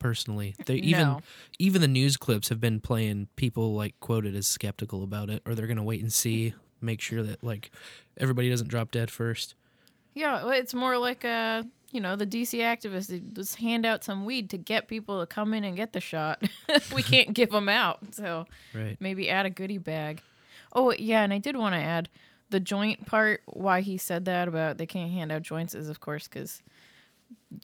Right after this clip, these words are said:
Speaker 2: just lick the paper.
Speaker 1: Right, and that
Speaker 2: Which
Speaker 1: you pass the joint around. But, I mean, <sighs> one would suppose that if you have the gloves on and are handing them a baggie, you could
Speaker 2: Okay.
Speaker 1: have the gloves on and hand somebody a joint, and they could walk away and smoke it to their face if they want.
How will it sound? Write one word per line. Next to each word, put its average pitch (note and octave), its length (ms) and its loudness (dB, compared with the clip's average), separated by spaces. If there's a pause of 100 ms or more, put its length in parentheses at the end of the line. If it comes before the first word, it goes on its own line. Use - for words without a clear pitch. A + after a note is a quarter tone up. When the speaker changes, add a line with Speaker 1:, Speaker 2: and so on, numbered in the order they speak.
(140)
Speaker 2:
just - 140 -16 (240)
lick D#3+ 480 -6
the D#3+ 80 -6
paper. F#3 560 -2
Speaker 1:
Right, B2+ 560 0
and B2 340 0
that A#2 200 0
Speaker 2:
Which A3 180 0
Speaker 1:
you - 60 -2
pass A#2+ 300 4
the A#2 100 0
joint A#2 300 0
around. G#2+ 480 -2 (180)
But, A#2+ 160 -2
I C3+ 40 4
mean, C3+ 380 2 (640)
<sighs> G3+ 60 -8 (880)
one G#3+ 380 2
would D3 180 6
suppose C3+ 1040 4
that A#2 220 -2
if - 180 -6
you C#3 80 0
have E3+ 260 -2
the C3+ 80 -2
gloves C3+ 480 2
on C3 240 2
and A2+ 120 -2
are A2 40 -2
handing B2+ 400 0
them A2+ 140 0
a G2+ 80 -4
baggie, A2 680 -4
you C3+ 160 0
could - 140 -2
Speaker 2:
Okay. B2+ 100 0
Speaker 1:
have D#3+ 140 0
the C#3 80 0
gloves A#2 260 -2
on A2+ 100 0
and G#2+ 80 -2
hand A#2 200 -2
somebody G#2 240 -4
a F#2 40 -8
joint, G#2+ 320 -4
and A2 80 -4
they A#2 80 0
could G#2+ 120 -6
walk G#2+ 240 -4
away G#2+ 160 -2
and E2+ 100 -10
smoke - 280 -4
it - 100 -10
to G#2 80 -2
their G2 120 -6
face A#2+ 480 0
if - 120 -10
they F#2+ 100 -6
want. F#2+ 360 -6